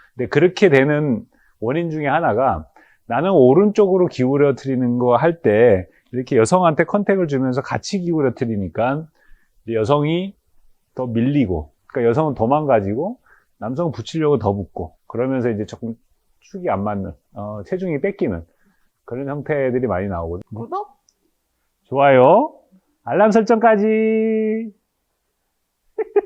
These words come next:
Speaker 2: 너무 잘했다.
Speaker 1: 초롱쌤은 계속 옷이 바뀌는데 저는 계속 그대로죠. <laughs> 우리 링큐님이 전혀 저는 신경을 안 써주셔가지고.
Speaker 2: 어,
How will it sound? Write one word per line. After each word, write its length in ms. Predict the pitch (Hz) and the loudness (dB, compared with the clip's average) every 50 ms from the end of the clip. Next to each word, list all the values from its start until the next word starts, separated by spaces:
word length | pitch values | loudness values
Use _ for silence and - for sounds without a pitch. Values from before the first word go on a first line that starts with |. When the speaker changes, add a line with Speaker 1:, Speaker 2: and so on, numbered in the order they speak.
| - - | 0 0
Speaker 2:
너무 100 | - 392 - - - 403 381 - | 0 0 -4 -6 -6 -10 -14 -14
잘했다. 400 | - - - 254 240 - - - - 208 202 202 - - _ _ _ _ _ _ - - - _ _ _ _ _ _ _ _ - 131 120 | -14 -14 -14 -18 -18 -16 -16 -16 -16 -18 -20 _ -20 -20 _ _ _ _ _ _ -20 -20 -20 _ _ _ _ _ _ _ _ -20 -20 -12
Speaker 1:
초롱쌤은 540 | - 180 208 226 214 180 196 196 185 170 135 | -6 -2 0 2 4 4 4 4 4 4 2
계속 200 | - 131 131 160 120 | 2 2 4 4 4
옷이 240 | 123 107 - - 117 | 4 4 2 -2 -6
바뀌는데 800 | 107 - - - 160 139 131 123 120 107 104 107 110 101 85 76 - _ _ _ _ _ _ _ _ _ _ _ _ | -6 -8 -2 0 0 0 2 0 0 2 2 2 2 0 -2 -4 -6 _ _ _ _ _ _ _ _ _ _ _ _
저는 260 | - 120 131 143 117 | -10 -8 -6 -4 -4
계속 340 | 101 113 120 131 - - - | -2 -2 -2 -2 -2 -4 -4
그대로죠. 460 | - 117 131 135 127 107 95 - - - - - - _ - - - | 0 0 2 4 4 2 2 -2 -6 -10 -14 -20 -20 _ -18 -10 -8
<laughs> 1700 | - 277 - - - 330 - - 285 381 - - - 403 - - - - - - _ - - - - - - 247 - - - _ _ - | -8 -8 -4 -2 -2 -2 -2 -2 -2 -4 -4 -2 -2 -4 -4 -2 -4 -6 -6 -6 _ -20 -20 -20 -20 -20 -20 -20 -20 -20 -20 _ _ -12
우리 220 | 110 107 110 104 | -10 -8 -6 -4
링큐님이 840 | 101 113 131 - 170 165 139 127 117 110 107 110 110 101 92 87 78 73 - - _ _ _ _ _ _ _ _ _ | -4 -4 -4 -4 -4 -2 0 0 0 0 0 -2 -2 -2 -4 -4 -6 -10 -16 -20 _ _ _ _ _ _ _ _ _
전혀 380 | _ - 104 120 151 165 151 | _ -12 -10 -8 -6 -6 -6
저는 380 | 113 101 104 110 110 104 98 92 | -6 -6 -6 -6 -6 -6 -8 -8
신경을 400 | - - 160 156 151 139 120 101 | -10 -10 -10 -8 -6 -4 -4 -4
안 80 | 85 - | -4 -4
써주셔가지고. 880 | - 123 107 95 85 78 - - 107 98 87 87 87 - - 113 92 - _ _ _ _ _ _ _ - - _ _ 440 - _ _ 427 381 - - _ _ _ 539 _ _ _ 370 - - - _ _ _ _ _ | -4 -4 -4 -4 -6 -8 -6 -6 -6 -6 -6 -6 -10 -8 -8 -10 -10 -12 _ _ _ _ _ _ _ -20 -20 _ _ -20 -20 _ _ -18 -18 -18 -18 _ _ _ _ _ _ _ -20 -20 -20 -20 _ _ _ _ _
Speaker 2:
어, 160 | - 92 92 | -18 -18 -18